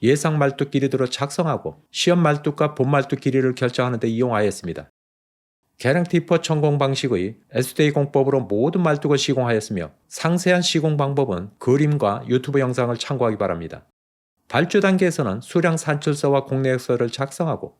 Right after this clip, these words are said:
당사의 특별 시방서에 따라 현장 설명서를 보완하였으며 현설에 참석하여 입찰사의 질의에 답변하였습니다. 시공 단계에서는 각사의 업무 범위와 일정을 협의하였으며 당사는 말뚝 시공 계획서와 재하시험 계획서를 검토하고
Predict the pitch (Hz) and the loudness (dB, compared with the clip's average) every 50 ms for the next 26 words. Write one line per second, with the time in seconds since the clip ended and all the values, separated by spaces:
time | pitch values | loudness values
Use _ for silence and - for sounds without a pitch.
0 | _ - - 131 156 160 170 165 160 - 156 147 - - 165 156 147 - 151 147 | _ -4 -2 -2 0 2 2 0 0 -2 -6 -4 0 2 2 2 2 0 0 0
1 | 147 147 147 147 139 139 - 135 135 135 127 - 143 139 139 127 123 - 127 120 | 0 0 0 0 0 0 0 0 0 0 -2 -2 -4 -2 -2 -2 -2 -2 -2 -2
2 | 123 123 120 117 127 123 117 - - 117 123 139 151 156 143 135 139 131 - - | -2 -4 -4 -2 -2 -2 -4 -2 0 2 2 4 4 2 2 2 0 0 -2 -4
3 | 107 92 78 71 - _ _ _ _ - - 160 165 175 170 175 170 170 165 - | -6 -8 -8 -8 -12 _ _ _ _ -6 -2 0 2 2 4 4 2 2 2 0
4 | 160 151 147 156 147 143 - 143 135 117 90 87 - - _ _ - 135 127 - | -2 0 0 0 -2 0 0 0 0 0 -2 -4 -8 -14 _ _ -4 -4 -4 -2
5 | - 151 143 143 - 139 131 127 - - 131 127 127 123 120 - - 127 - - | 0 0 0 2 2 0 0 0 0 0 0 2 2 2 0 -2 -4 -6 -4 -2
6 | 175 165 156 139 123 107 - - 95 90 - - - _ _ _ _ _ _ _ | -2 0 0 0 -2 -2 -4 -8 -10 -10 -12 -14 -20 _ _ _ _ _ _ _
7 | _ _ _ _ _ - - - 185 180 196 190 180 165 156 156 156 151 147 143 | _ _ _ _ _ -4 0 2 2 4 4 2 2 2 0 0 0 2 2 2
8 | 135 - 139 127 107 85 85 104 113 _ _ - - 131 135 - - 151 151 151 | 2 0 -2 -2 -2 -4 -6 -8 -12 _ _ -4 -4 -4 -2 -2 0 2 2 2
9 | 135 123 139 147 143 131 139 127 139 139 135 135 131 120 120 120 - 139 120 123 | 2 2 2 2 2 2 2 2 2 2 0 2 0 0 -2 -2 0 0 0 0
10 | 123 113 - - 170 170 202 180 160 147 - - - 92 82 - - _ _ - | -2 -4 -4 -4 -2 0 2 2 2 2 0 -2 -6 -8 -10 -10 -14 _ _ -4
11 | - 131 156 156 175 170 156 120 107 117 127 - - 110 110 127 143 - 165 156 | 0 0 2 2 2 2 2 0 -2 -4 -6 -6 -4 -2 -2 -2 0 -2 -2 0
12 | - - 156 147 156 151 143 - 135 135 131 - 135 127 127 127 127 - 127 127 | 0 0 0 0 0 0 2 2 2 0 0 0 0 0 0 0 0 0 0 0
13 | 127 123 131 120 123 117 120 117 - - 120 117 113 - 139 147 185 190 170 143 | 0 0 -2 -2 -2 -2 -2 -2 -2 -2 -4 -4 -2 -2 -2 -2 -2 -2 -2 -4
14 | 107 - 73 - | -4 -4 -8 -12